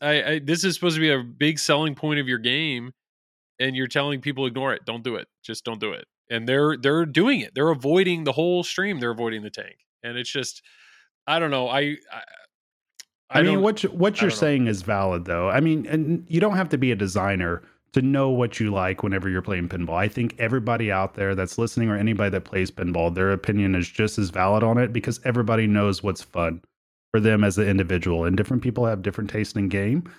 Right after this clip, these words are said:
Speaker 2: I, I'm sure that there's tons of people out there that do legitimately enjoy G T F. I'm sure they are out there.
Speaker 1: Yeah.
Speaker 2: But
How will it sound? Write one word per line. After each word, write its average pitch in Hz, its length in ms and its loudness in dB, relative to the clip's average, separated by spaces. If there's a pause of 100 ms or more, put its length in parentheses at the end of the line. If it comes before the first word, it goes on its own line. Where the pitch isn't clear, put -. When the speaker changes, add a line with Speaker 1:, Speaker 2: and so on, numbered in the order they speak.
(260)
Speaker 2:
I, 117 240 0
I'm 127 100 4
sure 143 300 2
that 127 200 0
there's 113 400 0
tons 127 440 0
of 131 100 -2
people 123 300 0
out 101 220 2
there 170 260 -2 (180)
that 117 360 -2
do 131 200 4
legitimately 131 760 2
enjoy 127 540 2 (360)
G 101 100 0
T 127 220 0
F. 180 140 -4 (100)
I'm 104 180 4
sure 156 460 2
they 117 300 0
are 117 220 2
out 104 300 0
there. - 320 -10 (500)
Speaker 1:
Yeah. 107 160 0
Speaker 2:
But 110 380 0